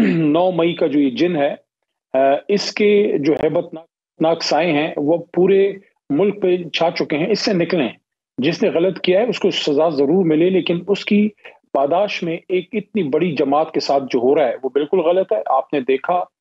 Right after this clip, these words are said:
आपने पूछा, "क्या सूरत हाल है?" तो भाई, सूरत हाल ये है कि एक रियासत और दो दस्तूर हैं। इसी पंजाब में और इसी लाहौर में दो दिन पहले मियां नवाज शरीफ साहब का इतना बड़ा जलसा हुआ, हालांकि वो मुजरिम हैं,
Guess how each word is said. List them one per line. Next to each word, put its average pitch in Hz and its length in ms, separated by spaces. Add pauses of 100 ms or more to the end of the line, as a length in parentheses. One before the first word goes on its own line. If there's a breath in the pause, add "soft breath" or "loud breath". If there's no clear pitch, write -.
(320)
आपने 147 220
पूछा, 170 300
"क्या 196 200
सूरत 185 340
हाल 160 280
है?" 202 120
तो 143 160
भाई, 143 180
सूरत 165 300
हाल 151 200
ये 156 200
है 190 60
कि 170 220
एक 175 160
रियासत 156 360 (100)
और 156 140
दो 151 260
दस्तूर 147 280
हैं। 170 100 (680)
इसी 208 260
पंजाब 156 520
में 180 180
और 139 180
इसी 202 240
लाहौर 156 340
में 147 180 (400)
दो 156 220
दिन 160 160
पहले 151 280
मियां 151 220
नवाज 139 240
शरीफ 147 260
साहब - 180
का - 140
इतना 135 200
बड़ा 131 200
जलसा 131 340
हुआ, 165 340
हालांकि 131 400
वो 123 260
मुजरिम 131 480
हैं, 165 180